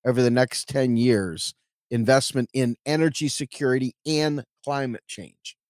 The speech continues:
Crazy. It's just unbelievable. And, and there are people celebrating this, okay? I think Bernie Sanders was the only one with the courage of his convictions to fight against it. And even then, I think he still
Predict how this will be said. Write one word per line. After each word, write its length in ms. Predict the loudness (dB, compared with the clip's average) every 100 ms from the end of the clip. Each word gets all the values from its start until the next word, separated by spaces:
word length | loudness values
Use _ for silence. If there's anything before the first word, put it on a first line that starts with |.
| _ _ _ _
Crazy. 420 | -2 0 2 -2 -14 _ _ _ _ _ _ _ -18
It's 180 | -16
just 360 | -10 -10 -10 -8
unbelievable. 880 | 0 0 2 2 2 2 0 -2 0
And, 220 | -2 0
and 120 | 0
there 120 | 2
are 40 | 0
people 340 | -4 -4 -6
celebrating 720 | -4 2 4 4 2 -2 -6
this, 280 | -12 -12 -14 -12
okay? 300 | -4 -2 -2 _ _ -6
I 60 |
think 220 | -2 0
Bernie 240 | 2 2 2
Sanders 420 | 0 0 0 -2
was 140 | -4
the 100 | -4
only 240 | -2 0 2
one 180 | 0 -2
with 60 |
the 80 | -6
courage 340 | 0 0 2
of 120 | -2 -4
his 160 | -6
convictions 600 | -6 -2 -2 -2 -6 -8
to 100 | -8
fight 280 | -4 0 0
against 460 | -2 -2 -4 -4 -6
it. 120 | -6 _ _ _ -4
And 80 | 0
even 220 | 2 4
then, 160 | 4
I 80 | 2
think 240 | 0 -4 -4
he 220 | -6 -4
still 540 | -6 2 4 4 2